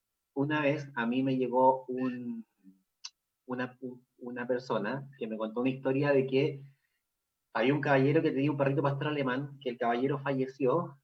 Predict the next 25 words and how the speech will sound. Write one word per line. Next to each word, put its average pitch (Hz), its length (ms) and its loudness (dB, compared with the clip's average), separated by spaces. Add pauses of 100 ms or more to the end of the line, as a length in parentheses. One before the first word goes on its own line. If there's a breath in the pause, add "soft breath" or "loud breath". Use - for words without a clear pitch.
(220)
y 123 200 -4
era 151 300 2
tanto 165 320 2
el 165 80 2
vínculo 160 480 2
que 127 100 -2
habí-, 123 340 -4
que 113 380 -4
había 120 260 0
entre 135 260 0
ellos 139 280 -2
dos, 139 300 -2 (280)
que 107 280 -4
el 104 120 -10
caballero 110 300 -2
vivía 120 160 0
en 120 80 -2
un, 120 380 -8
en - 120 -18
un 117 120 -12
departamento, 120 720 -4
en 110 120 -6
un 110 80 -12
sexto - 300 -8
piso, 135 360 -10